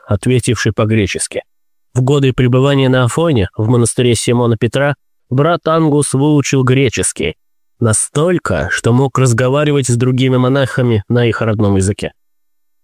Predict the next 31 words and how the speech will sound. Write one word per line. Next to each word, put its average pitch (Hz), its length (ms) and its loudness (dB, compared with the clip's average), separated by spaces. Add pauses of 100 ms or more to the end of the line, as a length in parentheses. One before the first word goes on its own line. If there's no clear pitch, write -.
(340)
«Здравствуйте, 101 840 -2 (300)
меня 127 320 2
зовут 123 240 0
брат 127 240 0
Ангус. 147 460 0 (280)
Я 123 200 2
жил 139 240 2
в 131 60 -2
вашем 139 300 0
монастыре 143 460 0
несколько 131 380 0
лет 131 200 0
назад. 127 360 -2 (340)
Мне 156 300 2
необходимо 151 500 0
срочно 156 460 -2
переговорить 143 560 0
с - 80 -4
одним 151 340 2
из 139 140 0
ваших 139 500 0
насельников, 143 800 0 (360)
американцем 151 800 0
по 143 100 0
имени 156 240 2
брат 143 300 -2
Петр. 156 340 -2 (400)
Он 156 160 2
еще 156 160 -2
с 143 100 -4
вами?» 160 320 0